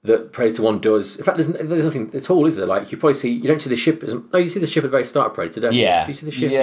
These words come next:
Speaker 1: Yeah.
Speaker 2: I think you
Speaker 1: So
Speaker 2: do,
Speaker 1: it's kind
Speaker 2: yeah.
Speaker 1: of the same, isn't it?
Speaker 2: Yeah.
Speaker 1: Um, but also that, like,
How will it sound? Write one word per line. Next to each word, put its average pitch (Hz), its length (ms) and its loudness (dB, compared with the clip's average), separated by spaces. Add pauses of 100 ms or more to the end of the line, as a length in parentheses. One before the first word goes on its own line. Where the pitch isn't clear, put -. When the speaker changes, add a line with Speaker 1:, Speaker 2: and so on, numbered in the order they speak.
Speaker 1:
Yeah. 135 60 4
Speaker 2:
I - 20 2
think 135 420 -2
you 95 60 -10
Speaker 1:
So 143 100 2
Speaker 2:
do, 160 60 2
Speaker 1:
it's - 20 -2
kind 180 200 2
Speaker 2:
yeah. 175 40 2
Speaker 1:
of 156 60 0
the 123 60 -4
same, 127 320 0
isn't 120 180 -4
it? 80 100 -4
Speaker 2:
Yeah. 82 220 0 (440)
Speaker 1:
Um, 104 380 -2 (400)
but 151 100 6
also 143 440 4
that, 123 140 -2
like, 117 360 0